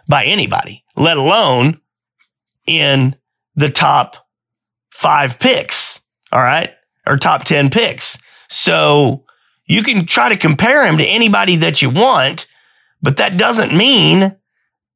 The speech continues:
that, one, he is even as, as good as some of these folks, and two, that he should be drafted in the top ten, for goodness sake. Uh, I, again, I just see him as a project quarterback.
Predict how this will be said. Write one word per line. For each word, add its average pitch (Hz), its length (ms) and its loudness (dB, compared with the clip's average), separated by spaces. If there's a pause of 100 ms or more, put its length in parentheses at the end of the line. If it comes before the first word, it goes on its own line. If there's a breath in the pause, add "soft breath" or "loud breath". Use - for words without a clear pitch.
that, 151 400 0 (100)
one, 175 400 0
he 175 260 2
is 143 160 0
even 175 320 2
as, 143 200 0
as 143 180 0
good 196 220 2
as 202 120 -2
some 160 140 2
of 147 40 4
these 135 160 2
folks, 170 200 0
and 147 140 0
two, 190 360 2 (340 loud breath)
that 160 100 2
he 196 140 2
should 185 180 0
be 180 120 0
drafted 165 520 0
in 143 100 4
the 123 80 2
top 196 400 0
ten, 226 500 -2 (280 soft breath)
for - 120 0
goodness 131 400 0
sake. - 460 -6 (400 soft breath)
Uh, 98 480 0
I, - 240 -6
again, 113 240 -2
I 98 80 -2
just 139 240 -2
see 180 120 0
him 165 120 0
as 147 120 0
a 127 60 0
project 180 600 -2
quarterback. 160 680 0